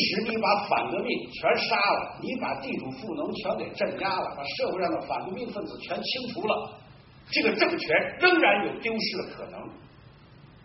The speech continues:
谁会来夺取这个政权呢？是老百姓。因为波兰和匈牙利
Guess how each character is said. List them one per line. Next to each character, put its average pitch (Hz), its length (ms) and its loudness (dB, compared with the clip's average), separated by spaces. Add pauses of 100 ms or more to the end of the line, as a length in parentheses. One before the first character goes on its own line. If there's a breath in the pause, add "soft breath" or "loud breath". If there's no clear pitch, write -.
(420)
谁 - 340 2
会 247 160 4
来 190 220 4
夺 214 100 0
取 170 140 -2
这 175 100 -4
个 170 120 -4
政 180 180 -4
权 - 160 -10
呢？ - 140 -8 (680)
是 - 140 -16
老 - 140 -8
百 - 120 -10
姓。 - 180 -16 (1700)
因 185 120 -4
为 185 220 2
波 254 260 2
兰 - 220 -2
和 - 240 -8
匈 202 160 -8
牙 175 120 -4
利 - 240 -6